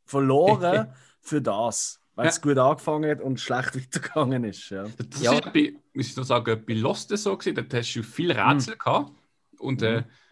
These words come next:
Speaker 2: die haben aber immer wieder mal ein Rätsel gelöst, aber dann hast du wieder zwei neue bekommen.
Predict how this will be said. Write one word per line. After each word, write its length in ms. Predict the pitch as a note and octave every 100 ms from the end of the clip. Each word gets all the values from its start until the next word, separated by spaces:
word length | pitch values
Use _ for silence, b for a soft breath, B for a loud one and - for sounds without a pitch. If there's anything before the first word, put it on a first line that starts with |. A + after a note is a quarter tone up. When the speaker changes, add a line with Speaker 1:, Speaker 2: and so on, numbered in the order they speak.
| b _
Speaker 2:
die 60 | D3+
haben 100 | F#3
aber 180 | -
immer 220 | D3+ F#3 G3
wieder 160 | F3
mal 140 | D3 C3
ein 100 | A#2+
Rätsel 460 | G#2+ G2 - G#2+
gelöst, 460 | G#2+ G#2+ C#3 A3 -
aber 120 | A2+
dann 100 | B2
hast 140 | C3 C3
du 60 |
wieder 160 | G#2 G#2+
zwei 320 | - A#2+ B2
neue 260 | A#2 A#2 B2
bekommen. 520 | A#2+ - C3 G2 -